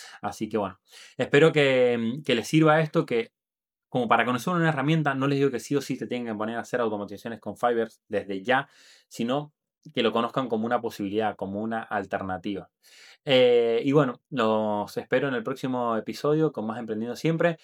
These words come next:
donde intento siempre lo mismo, ayudarlos a seguir creciendo y encontrar diferentes herramientas y soluciones que les ayuden a seguir creciendo con sus emprendimientos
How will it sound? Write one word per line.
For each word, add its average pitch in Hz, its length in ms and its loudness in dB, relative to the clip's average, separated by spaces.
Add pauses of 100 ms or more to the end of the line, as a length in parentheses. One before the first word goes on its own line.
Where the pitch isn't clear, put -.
(140)
donde 110 160 0
intento 120 340 0
siempre 113 380 -6 (200)
lo 104 80 -8
mismo, 95 300 -10 (380)
ayudarlos 120 440 4
a 117 60 -2
seguir 113 300 -2
creciendo 147 540 0
y 110 220 -2
encontrar 104 420 0
diferentes 113 580 -4
herramientas 117 640 -4
y 127 100 -12
soluciones 117 880 -6
que 107 160 -6
les 98 120 -4
ayuden 107 320 -4
a 104 60 -14
seguir 107 280 -6
creciendo 113 400 -8
con 104 160 -8
sus 113 200 -10
emprendimientos 117 640 -6